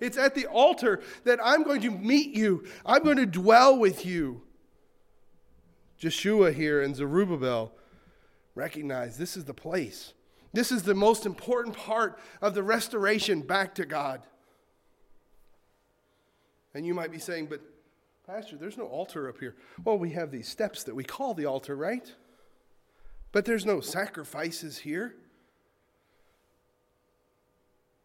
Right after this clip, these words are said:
If you go back even further in our church, a year or so ago, we studied another book.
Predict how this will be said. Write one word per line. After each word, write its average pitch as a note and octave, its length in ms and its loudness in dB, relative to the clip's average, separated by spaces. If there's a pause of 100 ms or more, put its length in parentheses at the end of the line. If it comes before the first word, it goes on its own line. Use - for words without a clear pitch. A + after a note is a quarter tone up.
(160)
If - 80 -14
you C3+ 60 -8
go C#3+ 120 -2
back C#3+ 240 -2
even B2 200 -6
further C3+ 460 -4
in A#2+ 80 -6
our A#2 140 -6
church, - 460 -12 (1120)
a - 40 -16
year C#3+ 200 0
or B2+ 60 -2
so B2+ 260 -6
ago, A#2 260 -6
we A#2+ 140 -12
studied B2 400 -12
another C3 280 -12
book. G#2 380 -20